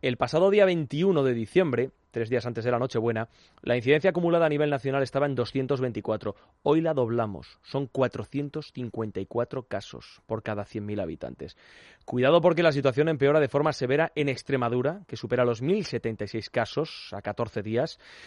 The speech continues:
Le sigue la Comunidad de Madrid con seiscientos veintiuno, Baleares seiscientos, Castilla-La Mancha quinientos noventa y cinco, La Rioja quinientos noventa y tres,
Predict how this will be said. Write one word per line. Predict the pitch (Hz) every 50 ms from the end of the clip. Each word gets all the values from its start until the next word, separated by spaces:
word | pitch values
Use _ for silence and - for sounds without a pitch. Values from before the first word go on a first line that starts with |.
| - -
Le | - 123 117
sigue | - 143 143 165
la | 165
Comunidad | 151 147 151 147 147 147 147
de | 143
Madrid | 139 131 131 147 143
con | 143 135
seiscientos | 110 120 113 139 131 123 131 113
veintiuno, | 120 113 95 110 113 123 139 156
Baleares | 147 131 117 117 117 127 131 123 -
seiscientos, | - 113 101 - - - 147 151 156 156 139 - 160 156 - -
Castilla-La | - 117 - - 139 131 123 123
Mancha | 127 127 120 - 123
quinientos | - - 127 127 123 117 120 113
noventa | 120 117 107 95 107
y | 104
cinco, | - 156 156 156 - 156 147
La | 139 131 127
Rioja | - 117 123 135 131 - 127 120
quinientos | - - 123 123 123 120 - 117 110
noventa | 113 110 110 107 98 104
y | 101
tres, | - 131 139 151 156 -